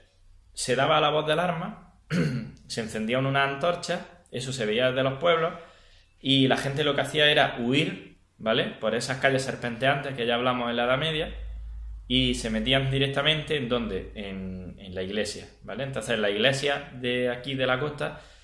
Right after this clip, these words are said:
veis que tienen hasta sitios para poner los, los fusiles, que tienen sitios para poner cañones, es decir, son iglesias, pero tienen la función de fortaleza. Por eso, porque aquí estábamos todo el día liados con los piratas, ¿vale?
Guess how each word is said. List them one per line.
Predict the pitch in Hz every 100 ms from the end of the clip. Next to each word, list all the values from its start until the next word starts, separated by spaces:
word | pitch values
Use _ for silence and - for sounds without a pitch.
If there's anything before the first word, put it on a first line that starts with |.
| - -
veis | 117 131 131
que |
tienen | 113 127 123
hasta | 110 104
sitios | - 131 117
para | - 104 98
poner | 101 104
los, | 101 101 113
los | 101 98
fusiles, | - 110 180 170 147 160 - _ - - - - - _
que | 107
tienen | 104 120 117 113 - -
sitios | - 131 127 -
para | 113 104
poner | 107 110 110
cañones, | 110 104 156 156 135 -
es | 113
decir, | 104 110
son | 127 139
iglesias, | 143 175 175 160 185
pero | 151 107 -
tienen | 127 135 131
la | -
función | 135 143 - 175 175
de | 123
fortaleza. | 104 - 92 98 101 - _ -
Por | 95
eso, | 101 104 92
porque | - 98
aquí | 95
estábamos | 107 123 123 135 135
todo | 123
el | 113
día | 120
liados | 117 120 123
con | 104
los |
piratas, | - 95 92 87
¿vale? | 104